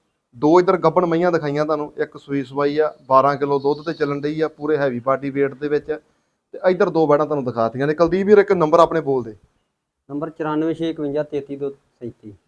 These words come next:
Speaker 2: ਪਿੰਡ ਬੁਰਜ ਨੱਥੂ, ਤਹਿਸੀਲ ਪੱਟੀ, ਜ਼ਿਲ੍ਹਾ ਤਰਨਤਾਰਨ।
Speaker 1: ਠੀਕ ਹੈ ਜੀ।
Speaker 2: ਸਤਿ ਸ੍ਰੀ ਅਕਾਲ।
Speaker 1: ਸਤਿ ਸ੍ਰੀ ਅਕਾਲ ਵੀਰ। ਲਓ ਵੀ ਦੋਸਤੋ, ਇਹ ਸਨ ਵੀਰ ਕੁਲਦੀਪ ਸਿੰਘ, ਪਿੰਡ ਬੁਰਜ ਨੱਥੂਕੇ ਤੋਂ। ਬਾਕੀ ਮੇਰਾ ਭਰਾ ਪਸ਼ੂ ਆਉਂਦੇ ਰਹਿੰਦੇ ਆ, ਆਏ ਨਵੇਂ ਪਸ਼ੂਆਂ ਦੀ ਡਿਟੇਲ ਆ ਉਹ ਲੈਂਦੇ ਰਿਹਾ ਕਰੋ। ਅੱਜ ਫਿਲਹਾਲ ਇਹ ਨਗ ਜਿਹੜੇ ਆਪਾਂ ਤੁਹਾਨੂੰ ਦਿਖਾਉਣੇ ਸੀਗੇ।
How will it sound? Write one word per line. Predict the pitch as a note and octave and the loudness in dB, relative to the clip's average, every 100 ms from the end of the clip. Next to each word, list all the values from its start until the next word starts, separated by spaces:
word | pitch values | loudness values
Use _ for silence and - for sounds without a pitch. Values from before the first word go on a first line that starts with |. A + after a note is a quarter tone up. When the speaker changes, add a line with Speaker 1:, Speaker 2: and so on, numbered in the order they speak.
| _ | _
Speaker 2:
ਪਿੰਡ | C#3+ C#3+ | -6 -6
ਬੁਰਜ | C3 C3 | -6 -8
ਨੱਥੂ, | C3+ C3+ C#3+ C#3+ | -8 -8 -8 -8
ਤਹਿਸੀਲ | C#3 - B2 | -10 -14 -14
ਪੱਟੀ, | - A#2+ B2+ | -14 -14 -12
ਜ਼ਿਲ੍ਹਾ | B2 B2 | -10 -10
ਤਰਨਤਾਰਨ। | A#2 G#2+ - G2 _ _ _ _ _ _ - | -12 -20 -20 -20 _ _ _ _ _ _ -10
Speaker 1:
ਠੀਕ | C3+ A2+ | -8 -8
ਹੈ | A2 | -10
ਜੀ। | - | -12
Speaker 2:
ਸਤਿ | - B2 | -16 -16
ਸ੍ਰੀ | _ _ A2 | _ _ -20
ਅਕਾਲ। | G2+ G#2+ - | -20 -20 -14
Speaker 1:
ਸਤਿ | - C#3+ | -2 -2
ਸ੍ਰੀ | C#3+ D#3 | -2 -4
ਅਕਾਲ | C#3+ | -4
ਵੀਰ। | A2+ A#2 A2+ _ _ _ - | -6 -10 -12 _ _ _ 2
ਲਓ | D#3 | 6
ਵੀ | |
ਦੋਸਤੋ, | G3+ A3+ A#3+ | 6 8 12
ਇਹ | A#3+ | 12
ਸਨ | A3+ G#3+ | 10 4
ਵੀਰ | G#3 | 4
ਕੁਲਦੀਪ | G#3 F#3+ F3+ D#3+ | 4 4 4 2
ਸਿੰਘ, | F#3+ F#3+ | 0 2
ਪਿੰਡ | F#3 E3+ | 0 2
ਬੁਰਜ | D#3+ D#3 D#3 | 2 2 2
ਨੱਥੂਕੇ | D#3+ D3+ D#3+ D#3 D#3+ | 0 -2 -4 -2 0
ਤੋਂ। | E3 D3 _ _ - | 0 -4 _ _ -2
ਬਾਕੀ | C#3 C#3 | -2 0
ਮੇਰਾ | E3+ E3+ | 0 2
ਭਰਾ | E3+ F3 D#3+ D#3+ D#3 _ _ - | 4 6 6 6 -2 _ _ -4
ਪਸ਼ੂ | D#3 D#3+ F#3 | -2 4 4
ਆਉਂਦੇ | E3 F3 | 6 4
ਰਹਿੰਦੇ | F3+ F3+ G3 | 4 6 6
ਆ, | G3 F#3 | 6 6
ਆਏ | D#3 D#3+ | 4 4
ਨਵੇਂ | E3+ D#3+ D#3+ | 4 2 2
ਪਸ਼ੂਆਂ | D#3+ C#3+ D#3+ | 0 0 -2
ਦੀ | D#3+ | -2
ਡਿਟੇਲ | D3 D3 D3 D3+ | -4 0 2 4
ਆ | |
ਉਹ | D3+ | 2
ਲੈਂਦੇ | C#3+ C3 C#3 | 2 0 2
ਰਿਹਾ | D3+ | 2
ਕਰੋ। | D3+ D3+ D#3+ | 2 0 2
ਅੱਜ | C#3 D3+ | 2 0
ਫਿਲਹਾਲ | D3+ C3+ C3+ C#3 | -4 2 4 4
ਇਹ | D#3 D#3+ | 2 -2
ਨਗ | E3 C#3 | 0 0
ਜਿਹੜੇ | C3+ C#3+ | 0 -2
ਆਪਾਂ | C#3+ D3 | -2 -4
ਤੁਹਾਨੂੰ | C#3+ | -6
ਦਿਖਾਉਣੇ | B2+ A#2+ B2+ C3+ | -8 -8 -8 -10
ਸੀਗੇ। | C#3+ C3+ D3+ | -12 -8 -8